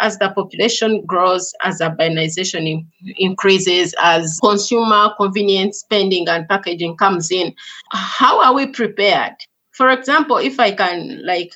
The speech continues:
go back a little, like, again, for Uganda's case, like in Kampala, again, waste management issues come. We do not have properly, like, different types of bins for different types of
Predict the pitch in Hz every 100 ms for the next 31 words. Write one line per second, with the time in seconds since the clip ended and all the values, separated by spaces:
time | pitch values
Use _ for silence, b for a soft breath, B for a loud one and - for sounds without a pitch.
0 | _ 226 233 190 190 175 160 185 180 151
1 | - - - 202 233 233 - - 202 214
2 | 240 269 269 262 - 185 170 160 175 190
3 | 208 214 202 196 - 190 147 139 - 190
4 | 180 175 170 185 - 175 160 185 165 151
5 | - B B B B B - 190 220 226
6 | 190 226 226 - 214 190 175 160 - 160
7 | 160 - 165 - 160 151 - 180 165 -
8 | 185 _ _ 208 240 - 240 247 302 -
9 | - 233 226 220 - _ 247 254 254 247
10 | 240 233 233 220 B B B 196 185 -
11 | 180 285 285 262 254 240 240 - 262 233
12 | - - - 196 185 - 175 175 254 214
13 | 185 165 190 185 170 262 269 220 226 226
14 | 202 190 - 165